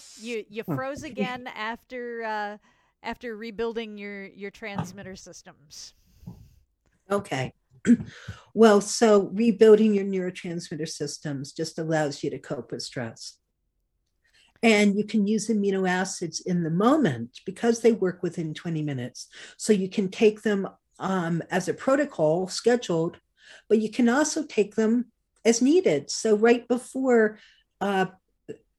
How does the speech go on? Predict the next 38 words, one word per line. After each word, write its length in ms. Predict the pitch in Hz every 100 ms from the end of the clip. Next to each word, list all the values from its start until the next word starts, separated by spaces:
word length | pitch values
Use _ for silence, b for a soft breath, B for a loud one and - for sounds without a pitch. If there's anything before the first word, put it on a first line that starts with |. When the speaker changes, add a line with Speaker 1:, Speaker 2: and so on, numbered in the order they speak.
| _ 214
Speaker 2:
getting 320 | 220 214 208
on 300 | 190 214 285
with 220 | 269 -
you 120 | 196 185
this 260 | 175 -
morning, 320 | 190 185 185 185
Jenny, 340 | 185 175 180
I 160 | - 202
was 180 | 220 -
feeling 380 | - 196 190
tired. 540 | 185 - 175 175 180 175
I'm 160 | 180
recovering 480 | 196 190 202 180 175
from 220 | 185 196
covid, 600 | 196 202 190 170 180 170
so 160 | - 196
my 160 | 185 175
stamina 520 | - 190 185 190 180
is 100 | 165
still 180 | - 185
a 120 | 175
little 180 | 175 185
low. 460 | 180 156 156 202 220 - - - - _ B B B -
And 140 | 233 226
so 220 | - 233
I 140 | 196
took 360 | 240 - 226 226
some 420 | - 226 214 214 214 -
tyrosine 800 | - 254 330 - 165 139 196 208 _ _ _ _ _ _ _ _ _ -
to 320 | - 240 233
support 580 | 220 - 214 - 220 208
my 120 | 220
dopamine 640 | 214 220 311 311 214 160 180
so 240 | - 202
that 220 | 190 196
I 100 | 196
would 240 | 208 208 208
be 260 | 196 185